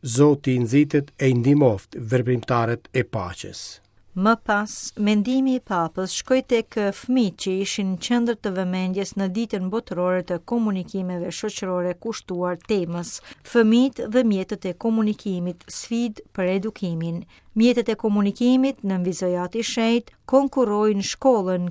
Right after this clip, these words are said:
Speaker 2: kishën e madje dhe familjen. Prandaj, është themelore që fëmijët, këshilloi Benedikti Gjashtëmbëdhjetë, të përgatiten në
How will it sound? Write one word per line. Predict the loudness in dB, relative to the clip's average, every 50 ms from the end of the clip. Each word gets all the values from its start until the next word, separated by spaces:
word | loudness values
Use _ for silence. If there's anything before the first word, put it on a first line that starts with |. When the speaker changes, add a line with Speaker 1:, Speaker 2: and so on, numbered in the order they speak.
| -6
Speaker 2:
kishën | -2 -2 -2 0 -2 -4 -4 -4 -2 -4 -4 -6
e | -2 0 0
madje | 2 2 2 0 0 0 -2 -2
dhe | -2 -2 -4
familjen. | -2 -2 0 0 0 -2 -2 -2 -2 0 -2 -2 -2 -8 _ _ _ _
Prandaj, | -4 -2 0 0 0 0 0 0 0 0 -2 -2 -4 -4
është | -4 -4 -2 -2 0
themelore | 2 2 2 2 2 0 2 2 2 0 0
që | -2 -4 -6 -6 -6 -2
fëmijët, | 0 2 4 4 2 2 -2 -8 -18 -12
këshilloi | -10 -8 -6 -2 -2 -2 -2 -2
Benedikti | -4 -4 -4 -6 -6 -8 -6 -6 -6 -4
Gjashtëmbëdhjetë, | -6 -6 -4 -2 -2 0 2 0 0 0 _ -10 -20 -12 -6 -4
të | -2 2 2
përgatiten | 2 2 2 0 2 2 0 2 4 2 2 4 2
në | 2